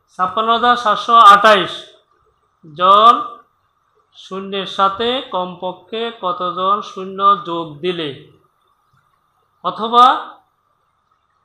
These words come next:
কতজন শূন্য বাদ দিলে বা সরিয়ে নিলে শূন্য সংখ্যাকে বর্গাকারে সাজানো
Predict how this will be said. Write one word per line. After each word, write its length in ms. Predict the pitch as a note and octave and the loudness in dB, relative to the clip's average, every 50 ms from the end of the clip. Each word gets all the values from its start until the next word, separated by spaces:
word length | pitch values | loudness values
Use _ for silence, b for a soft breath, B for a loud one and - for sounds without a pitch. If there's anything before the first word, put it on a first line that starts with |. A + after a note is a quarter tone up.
| _ _ _ _ _ _ _ _ _ _ _ _ _ _ _ _ _ _ _ _ _ _ _ _ _ _ _ _ _ _ _ _ _ _ - | _ _ _ _ _ _ _ _ _ _ _ _ _ _ _ _ _ _ _ _ _ _ _ _ _ _ _ _ _ _ _ _ _ _ -10
কতজন 440 | F3+ F#3 F3+ G#3+ G#3 G#3+ A#3 A#3+ A#3+ A#3 | -8 -6 -4 -4 -2 0 0 0 0 0
শূন্য 380 | - - A#3+ A#3 A3+ A3+ G#3+ A3 G#3+ A3 A#3+ D4+ E4+ - - - _ _ _ _ _ _ _ _ _ _ _ _ _ _ _ _ _ _ _ _ _ _ _ _ _ _ _ _ _ _ _ _ _ D3+ | -4 -6 -8 -8 -8 -4 2 4 4 4 4 2 -2 -8 -16 -20 _ _ _ _ _ _ _ _ _ _ _ _ _ _ _ _ _ _ _ _ _ _ _ _ _ _ _ _ _ _ _ _ _ -6
বাদ 300 | C#3+ E3 F3 F3+ F#3 F#3 - - | 2 6 6 6 6 6 2 -4
দিলে 280 | G3+ G#3 G#3+ G3 F#3 F#3 G#3 B3+ - - - _ _ _ _ _ _ _ _ _ _ _ _ _ | -6 -6 -6 -4 -6 -6 -6 -8 -10 -16 -20 _ _ _ _ _ _ _ _ _ _ _ _ _
বা 120 | E3+ F3 F3+ | 2 2 2
সরিয়ে 400 | F3 - G3+ G#3 G#3 A3 A3 A3 G#3+ | 2 0 -4 -4 -4 -4 -4 -4 -4
নিলে 280 | G3+ G3 F3+ F3+ F#3+ A3 C4 - - _ _ _ _ _ _ | -4 -4 -4 -6 -6 -8 -10 -12 -18 _ _ _ _ _ _
শূন্য 300 | - - F#3+ F#3 G3 F#3+ F#3+ F3+ | -20 -16 -16 -14 -12 -10 -12 -10
সংখ্যাকে 520 | - F#3+ F#3 F3+ - G3+ G3+ G3+ - A#3 B3+ C#4+ | -10 -10 -12 -10 -8 -8 -8 -8 -8 -10 -10 -10
বর্গাকারে 680 | B3 G3 F3+ F3+ E3+ F3+ E3+ E3+ E3 E3+ E3+ E3+ G#3+ C#4 F4+ - - - _ _ _ _ _ _ _ _ _ _ _ _ _ _ | -8 -6 -6 -6 -4 -6 -8 -8 -8 -8 -6 -6 -4 -6 -6 -8 -12 -20 _ _ _ _ _ _ _ _ _ _ _ _ _ _
সাজানো 560 | - - - E3+ F3 E3+ F#3+ F#3+ G3 G#3+ B3+ | -20 -12 -8 -8 -6 -4 -4 -2 0 2 0